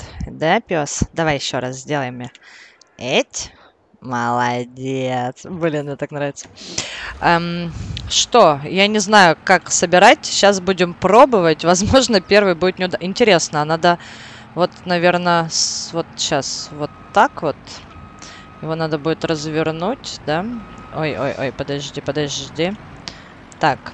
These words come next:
давай. Развернуть. <laughs>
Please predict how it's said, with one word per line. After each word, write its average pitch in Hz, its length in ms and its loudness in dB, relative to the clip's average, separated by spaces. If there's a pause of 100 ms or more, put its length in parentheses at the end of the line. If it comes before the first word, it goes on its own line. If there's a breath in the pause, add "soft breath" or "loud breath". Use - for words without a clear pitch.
(100)
давай. 156 480 2 (1400 loud breath)
Развернуть. 170 1400 0 (4000 loud breath)
<laughs> 254 220 2